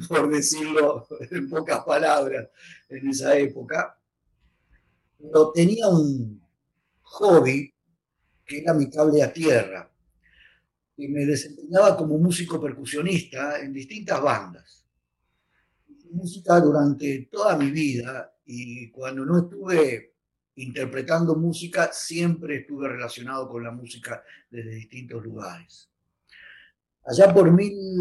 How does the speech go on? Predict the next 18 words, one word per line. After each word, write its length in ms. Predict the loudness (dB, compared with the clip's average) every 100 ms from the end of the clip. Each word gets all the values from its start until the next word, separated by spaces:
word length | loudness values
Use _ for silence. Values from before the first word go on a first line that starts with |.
| 6 8 6
novecientos 640 | 4 -2 -4 -4 -4 -8
ochenta 480 | -10 -10 -12 -12 -14
y 100 | -12
cuatro 680 | -2 -2 -2 -6 -14 -16 -20 _ _ _ _ _ _ -16
me 160 | -12
invitan 580 | -12 -14 -18 -20 -20 -20
a 60 | -14
participar 960 | -14 -14 -18 -20 -6 0 0 0 -8 _ _ _ _ _ _ -20 -20 _ _
como 180 | _ -10
músico, 500 | -6 -4 -4 -6 -6
obviamente, 600 | -4 0 2 4 2 0
pero 220 | -8 -6 -4
en 100 | -4
un 100 | 0
trabajo 420 | 2 2 2 0
de 160 | 0
investigación 1120 | -2 -4 -8 -10 -12 -10 -10 -8 -8 -8 -12 _ _ _
en 760 | -18 -14 -12 -10 -8 -10 -14